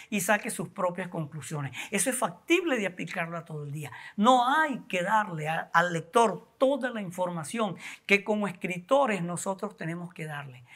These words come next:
Hay que insinuarle, hay que mostrarle, pero no darle todo.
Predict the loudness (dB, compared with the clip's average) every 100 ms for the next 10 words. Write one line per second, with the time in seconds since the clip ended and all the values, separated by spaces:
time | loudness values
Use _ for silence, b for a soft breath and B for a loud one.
0 | B -4 -2 0 0 2 2 2 0 -2
1 | -10 -18 -8 -8 -6 -8 -8 -8 -8 -10
2 | -8 -8 -6 -8 -6 -6 -8 -16 -14 -6
3 | -4 -4 -8 -8 -10 B B B B -4
4 | -4 -4 -14